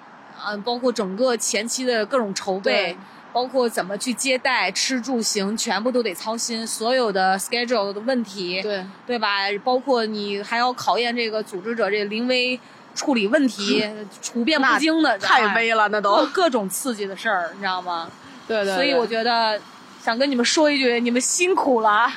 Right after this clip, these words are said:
Speaker 2: 我们辛苦了，我们辛苦了。
Speaker 1: <laughs>
Speaker 2: 不过，不过，这说到这儿啊，我们觉得就是这十年的演出经验，让我们现在能够从容地去面对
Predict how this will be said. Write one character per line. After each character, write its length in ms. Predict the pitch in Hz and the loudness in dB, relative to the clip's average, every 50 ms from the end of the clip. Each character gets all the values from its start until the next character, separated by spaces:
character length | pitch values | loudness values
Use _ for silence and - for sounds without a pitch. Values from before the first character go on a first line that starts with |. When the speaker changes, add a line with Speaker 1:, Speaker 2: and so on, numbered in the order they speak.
| - - | -4 -4
Speaker 2:
我 100 | - 214 | -2 0
们 120 | 214 220 220 | 2 2 2
辛 240 | 220 - 226 220 226 | 2 2 0 0 0
苦 200 | 226 214 196 175 | 0 0 0 0
了， 80 | 180 | 0
我 80 | 175 165 | 0 -2
们 120 | 160 170 | -2 -2
辛 80 | 180 175 180 | -2 -2 -2
苦 60 | 180 311 | -2 0
了。 220 | 285 - 156 160 | 0 0 0 0
Speaker 1:
<laughs> 0 | 320 | 0
Speaker 2:
不 80 | 240 | 2
过， 120 | 277 330 302 | 2 2 2
不 80 | 233 285 | 2 2
过， 100 | 294 269 - - - - - | 0 0 0 -4 -14 -20 -8
这 100 | - - | -6 -4
说 180 | 277 - 349 339 | -2 0 0 2
到 160 | 349 339 339 | 2 2 2
这 80 | 359 381 | 4 4
儿 100 | 294 214 | 2 2
啊， 180 | 196 - 170 | 2 0 -2
我 120 | 175 185 180 | -4 -6 -6
们 140 | 175 185 202 | -6 -6 -4
觉 80 | 196 | -2
得 160 | 202 233 262 | -2 0 -2
就 220 | 262 262 277 262 240 | 0 0 0 0 0
是 80 | 220 | 0
这 160 | 208 285 285 269 | 0 -2 -2 -2
十 180 | - - 240 | -2 -4 -4
年 160 | 240 247 240 | -2 -2 -2
的 80 | 247 262 | 0 0
演 180 | 247 196 160 175 | 0 -2 -2 -4
出 140 | 220 240 | -6 -6
经 140 | 226 254 262 | -4 -2 -2
验， 120 | 254 233 208 | 0 0 2
让 100 | 214 226 | 2 2
我 60 | 220 202 | 0 -2
们 80 | - | -4
现 180 | 196 - 240 240 | -6 -8 -6 -4
在 140 | 233 220 214 | -4 -4 -4
能 140 | 202 202 220 | -4 -4 -2
够 120 | 247 254 226 | -4 -4 -4
从 300 | 202 - - 214 214 277 | -6 -6 -4 -2 0 0
容 180 | 311 247 196 185 | 0 0 -2 -2
地 100 | 190 202 | -4 -4
去 100 | 208 226 | -4 -4
面 260 | 220 240 233 202 202 | -2 -2 -2 -2 -2
对 360 | 196 196 185 175 165 160 165 | -2 0 0 0 -2 -2 -6